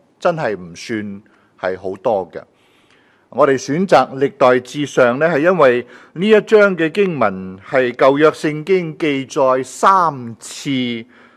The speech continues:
瘟疫嘅事件嘅最後一次，前兩次都係出現喺民數記，今次呢，係大衛數點百姓。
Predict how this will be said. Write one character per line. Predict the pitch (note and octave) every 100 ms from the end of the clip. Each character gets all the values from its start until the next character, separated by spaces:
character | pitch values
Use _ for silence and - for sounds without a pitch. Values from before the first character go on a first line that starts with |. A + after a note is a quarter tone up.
| _
瘟 | C3 D3 G3 D#3+ C3+
疫 | A#2+ B2 -
嘅 | C#3 B2+
事 | B2 - - A2+
件 | G#2+ G#2+ A#2 F3+ F#3+ _ _ _ _ _ _ _ -
嘅 | C3 B2 A#2+ -
最 | - B2+
後 | A#2+ G2+
一 | A#2+
次， | C3 - G#2 - _ _ _ _ _ _
前 | - C3+
兩 | C3 C#3 F3
次 | - E3
都 | D#3+ G#3
係 | F3+ C3
出 | -
現 | F#3 C3
喺 | B2 D3+
民 | D#3 F#2+
數 | - B2+ A2+
記， | B2+ G2+ E2 _ _ _ _ _ _ _ _ _ _ -
今 | F#3 F3+
次 | - D3 C3+
呢， | D#3+ D3+ _ _
係 | A#2 A2+
大 | - B2 A2
衛 | A2+ A2 A#2 G2+ G2 F#2+ _ _ _ _
數 | - - A2+ A2+ C#3 F3 E3+
點 | A#2 A2 B2+ E3 F3 _ _ _ _ -
百 | A#2
姓。 | - - B2 F#2